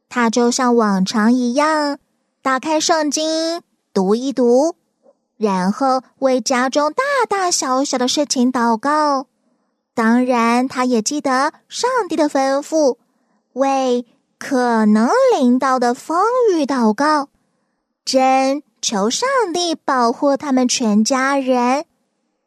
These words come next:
这一天，什么事都没有发生。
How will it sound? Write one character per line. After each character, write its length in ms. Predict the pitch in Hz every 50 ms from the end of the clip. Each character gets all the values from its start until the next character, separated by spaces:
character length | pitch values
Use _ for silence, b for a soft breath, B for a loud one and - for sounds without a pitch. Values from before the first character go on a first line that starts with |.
| _ _ _ _ _ _ _ _ _ _ _
这 160 | - 277 262
一 100 | 262 269
天， 640 | 254 - - 285 269 269 269 277 277 277 285 294 - _ _ _ _
什 300 | - - - 233 208 220
么 100 | 311 508 554 523
事 200 | - - 392 339 -
都 200 | - 277 277 269
没 100 | 269 262
有 160 | 262 254 233
发 320 | - - 254 254 254 262
生。 420 | 269 - - 311 330 349 370 392